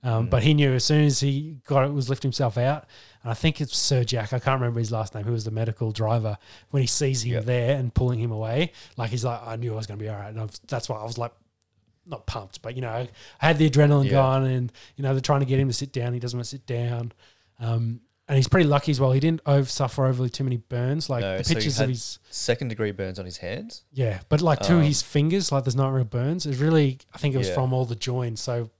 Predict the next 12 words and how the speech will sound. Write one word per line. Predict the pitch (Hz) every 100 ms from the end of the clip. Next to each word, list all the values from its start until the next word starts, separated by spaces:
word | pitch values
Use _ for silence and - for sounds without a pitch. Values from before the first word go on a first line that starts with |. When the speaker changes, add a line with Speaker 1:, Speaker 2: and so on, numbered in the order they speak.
| _
Speaker 1:
you | 135
know, | 113
wearing | 117 131 107
Speaker 2:
Yeah. |
Speaker 1:
the | 92
gloves, | 135 127 123 127
it's | 135 -
from, | 127 117 113
like, | 110 110
the | -
wrist | 101 117 -
around | 107 104 123 120 117 117